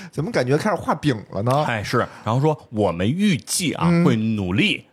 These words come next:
Speaker 2: 在两到三周内
Speaker 1: 哟。
Speaker 2: 组织一支这个多国的这个舰队
Speaker 1: 那
Speaker 2: 来对一些
Speaker 1: 不是四十八小时吗？
Speaker 2: 哎，对，进行护航。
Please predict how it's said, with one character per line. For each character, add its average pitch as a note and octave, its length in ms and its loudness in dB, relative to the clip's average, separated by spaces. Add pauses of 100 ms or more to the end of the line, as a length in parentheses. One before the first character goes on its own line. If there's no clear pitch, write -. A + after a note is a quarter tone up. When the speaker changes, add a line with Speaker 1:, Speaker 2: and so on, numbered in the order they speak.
(140)
Speaker 2:
在 A#2 140 0
两 G2 400 -4
到 G#2 240 0
三 B3 480 -2
周 B3 240 2
内 B3+ 420 2 (380)
Speaker 1:
哟。 A#3+ 340 4
Speaker 2:
组 G2+ 220 2
织 G#2 200 0
一 A2 140 2
支 A2+ 400 0
这 G2+ 160 -2
个 F2+ 100 2
多 A2+ 280 2
国 F2+ 200 2
的 F#2+ 140 0
这 F2+ 140 -2
个 F2+ 80 -4
舰 F#2+ 260 -2
队 G2 300 0
Speaker 1:
那 F#3+ 60 -6
Speaker 2:
来 F2+ 260 -4
对 G2 220 0
一 - 0 -
些 F2+ 60 -2
Speaker 1:
不 A3+ 80 0
是 - 120 -2
四 A3 80 2
十 G3+ 60 4
八 A3 140 -2
小 E3 140 2
时 - 160 -6
吗？ B2 220 2
Speaker 2:
哎， F3+ 160 4
对， A2+ 260 0
进 G#2+ 220 -2
行 G#2 180 0
护 G#2+ 260 -4
航。 E2 400 -2